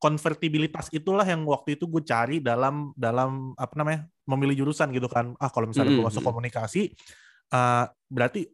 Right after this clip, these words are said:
Speaker 1: nanti gue bisa milih bidang pekerjaan yang cukup luas nih. Tapi di, di, di masa sekarang nih, kadang-kadang tuh ba-, memang banyak perusahaan yang lebih mencari seorang spesialis daripada seorang generalis.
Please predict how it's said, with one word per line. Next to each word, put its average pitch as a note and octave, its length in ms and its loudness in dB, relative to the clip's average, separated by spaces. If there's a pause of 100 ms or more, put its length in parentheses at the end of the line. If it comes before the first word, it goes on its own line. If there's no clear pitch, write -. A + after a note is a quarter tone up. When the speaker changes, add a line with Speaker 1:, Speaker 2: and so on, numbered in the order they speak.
(200)
Speaker 1:
nanti C#3 240 -2
gue G3+ 160 0
bisa D#3 240 2
milih B2 480 -2
bidang B2+ 400 0
pekerjaan B2+ 320 0
yang B2+ 80 -4
cukup C3 240 -4
luas E3+ 320 2
nih. A#2 240 -8 (480)
Tapi A#3 400 2 (320)
di, E3+ 400 0
di, E3 240 2
di E3 160 2
masa E3 160 2
sekarang F#3+ 400 -2
nih, C#3+ 160 -4
kadang-kadang D3+ 720 0
tuh D#3+ 160 -10
ba-, C3+ 320 2
memang E3+ 320 0
banyak D#3+ 160 2
perusahaan D3+ 400 0
yang D3 320 -2
lebih C3+ 400 -2
mencari C3+ 480 -2
seorang C#3 240 -2
spesialis C3+ 560 -4
daripada B2+ 400 -2
seorang C3 320 -4
generalis. B2 560 -4